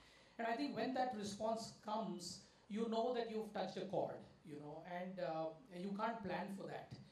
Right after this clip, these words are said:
Now, this film was written about a year ago, and, uh, when we were sort of planning as to what we want to say through this film, uh, here we are today, when we are all questioning, you know, how we've been going about things, uh, what have been our responses to certain things that are done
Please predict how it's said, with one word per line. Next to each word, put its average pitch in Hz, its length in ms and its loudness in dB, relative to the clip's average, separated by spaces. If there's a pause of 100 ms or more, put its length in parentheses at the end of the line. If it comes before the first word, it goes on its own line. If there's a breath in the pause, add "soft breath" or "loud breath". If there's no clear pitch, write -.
(220 loud breath)
Now, 196 80 2
this 214 240 2
film 262 240 6
was 220 180 2
written 214 240 4
about 196 320 8
a 190 40 2
year 180 260 2
ago, 175 300 4
and, 165 200 0 (200)
uh, - 100 -16 (100)
when 170 160 -6
we 170 160 -8
were 165 100 -4 (260)
sort 180 180 -4
of - 140 -8
planning 196 360 0
as - 140 -2
to 202 60 -2
what 170 260 2
we 180 60 -4
want 165 220 2
to - 40 -6
say 202 220 -4
through 190 180 -6
this 165 200 -4
film, 147 380 -4 (680 loud breath)
uh, 190 280 0 (200)
here 294 240 4
we 277 100 4
are 269 140 8
today, 202 360 0 (120)
when 190 180 -4
we 220 140 0
are 214 60 4
all 240 180 6
questioning, 202 680 -2 (260)
you 175 100 -10
know, 196 200 -2
how 214 240 6
we've 208 160 -2
been 220 200 -4
going 190 240 -2
about 170 360 0
things, 165 600 -10
uh, 165 180 -8
what 175 160 -6
have 190 160 -4
been 185 100 -6
our 180 180 -2
responses - 800 -2 (380 loud breath)
to 220 100 -6
certain 202 300 -2
things 190 240 -6
that 170 140 -2
are 160 120 -2
done 156 200 -6